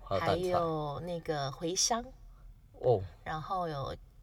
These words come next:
Speaker 2: 我觉得应该有两种不同的 cheese，因为还蛮，蛮有层次感的。然后最重要一点是，它的大蒜下得很好，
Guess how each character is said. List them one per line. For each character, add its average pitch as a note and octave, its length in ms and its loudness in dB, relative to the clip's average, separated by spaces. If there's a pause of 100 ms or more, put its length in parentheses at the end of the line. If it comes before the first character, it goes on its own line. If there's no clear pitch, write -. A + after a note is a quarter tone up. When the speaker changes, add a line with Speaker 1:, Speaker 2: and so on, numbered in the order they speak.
Speaker 2:
我 G3 100 -2
觉 D4 140 4
得 F4 60 6
应 E4+ 80 0
该 E4+ 80 2
有 A3+ 100 8
两 D#3+ 360 2
种 C#3 220 0
不 - 100 -8
同 D3+ 180 -6
的 C#3 100 -8
cheese， - 360 -4
因 F#3 60 -4
为 A#3+ 100 4
还 G3 140 0
蛮， F3+ 280 0
蛮 E3+ 200 -4
有 F#3+ 160 0
层 D3 300 -4
次 D#3+ 260 -2
感 C3+ 280 0
的。 - 80 -10
然 F3+ 100 -4
后 B3+ 160 2
最 C4+ 160 -2
重 A#3+ 140 4
要 G#3+ 100 4
一 G#3+ 40 2
点 C#3+ 160 0
是， F3+ 220 2 (460)
它 A#3+ 140 0
的 G#3+ 80 0
大 F#3+ 260 4
蒜 D3+ 280 0
下 D3 200 -4
得 C3 80 -4
很 C3+ 160 -6
好， - 380 -4